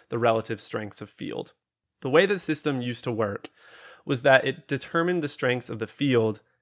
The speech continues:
based on your official World Golf Ranking, specifically of top two hundred ranked players. And it gave out points to the field based on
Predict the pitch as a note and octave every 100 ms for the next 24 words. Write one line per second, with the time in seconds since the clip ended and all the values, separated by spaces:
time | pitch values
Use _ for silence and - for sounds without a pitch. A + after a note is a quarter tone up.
0 | _ - C#3+ D3 - C3+ B2+ A#2+ A2 B2
1 | _ _ - B2 A#2+ A2 A#2 - A2 G#2+
2 | A2 E3+ D#3 A2+ G#2 A#2 A#2+ C3+ _ _
3 | _ _ - E3+ D3 E3+ D#3+ C3 B2+ B2
4 | B2 - - B2+ - - C3 C3 B2 A2+
5 | A2 A2 _ _ _ - A#2 G#2+ G#2+ -
6 | - - B2 A2 - - - _ _ _
7 | _ - C#3+ D3 - C3 D3 D3 - C3+
8 | C3 - C#3 B2 A2+ - C3 A2+ - A#2
9 | A2 G2+ _ - D#3+ D3+ - B2+ A#2 A2+
10 | A2+